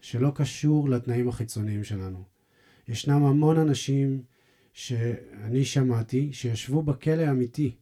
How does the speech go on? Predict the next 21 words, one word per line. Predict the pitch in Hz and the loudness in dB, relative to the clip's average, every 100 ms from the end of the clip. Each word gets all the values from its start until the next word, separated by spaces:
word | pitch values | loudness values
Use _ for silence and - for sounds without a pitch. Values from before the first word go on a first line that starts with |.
| _ _ _ | _ _ _
ומספרים | 110 113 107 120 117 151 156 | -6 -4 -2 -4 0 2 2
שזו | 135 117 | 0 -2
הייתה | 117 135 | -2 -2
התקופה | 127 - 123 147 | -2 -4 -4 -4
שהרגישו | 139 120 113 127 123 131 | -4 -4 -4 -4 -2 -2
הכי | 107 147 | -2 -2
חופשיים | 139 139 - 120 120 | -2 -4 -4 -4 -4
בחיים | 110 110 107 | -4 -4 -4
שלהם. | 117 104 95 101 _ _ _ _ _ _ _ _ _ _ _ - _ _ _ - | -4 -4 -6 -12 _ _ _ _ _ _ _ _ _ _ _ -20 _ _ _ -12
אז | 120 | -2
כמובן | 147 147 160 185 185 | 4 6 8 8 8
שאני | 180 151 165 175 | 6 4 6 6
לא | 160 165 | 8 8
המצאתי | 180 - 151 - 107 | 6 4 2 2 -4
את | 92 | -4
זה | 95 95 117 110 _ - | -8 -8 -8 -12 _ -12
לגבי, | 113 107 107 117 113 113 | -10 -8 -6 -4 -2 0
אה, | 113 107 | -2 -4
שיפוטיות | - 113 117 - 104 117 127 110 | -6 -10 -10 -6 -4 -2 -2 -4
ואשמה. | 113 107 - 107 101 104 _ _ _ - _ _ _ | -8 -8 -8 -6 -6 -10 _ _ _ -20 _ _ _
אה, | - | -12